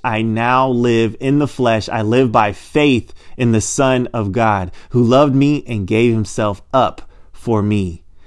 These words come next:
In our old lifestyles, we were in stagnation and in degradation, but we have been renewed in Christ. Too many times we as leaders attempt to lead organizations, communities, families, peers, and others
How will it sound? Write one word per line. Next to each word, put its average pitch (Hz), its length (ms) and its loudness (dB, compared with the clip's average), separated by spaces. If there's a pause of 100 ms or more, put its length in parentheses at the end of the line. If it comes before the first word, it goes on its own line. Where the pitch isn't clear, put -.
(140)
In 120 140 -2
our 143 160 2
old 151 220 6
lifestyles, 135 680 4
we 139 140 8
were 131 120 6
in 104 180 -4
stagnation 123 880 -4 (320)
and 110 160 -2
in 95 160 -2
degradation, 107 840 0
but 101 280 -4 (340)
we 139 180 8
have 117 240 2
been 104 200 0
renewed 110 680 2 (300)
in 107 160 -4
Christ. 110 460 -2
Too 139 120 2
many 135 220 2
times 120 440 -2
we 120 140 4
as 101 180 0
leaders 117 340 4
attempt 127 400 -2
to 113 60 -4
lead 120 280 2
organizations, 113 840 0
communities, 113 640 -2
families, 127 580 -2
peers, 143 440 4
and 113 160 -2
others 123 480 0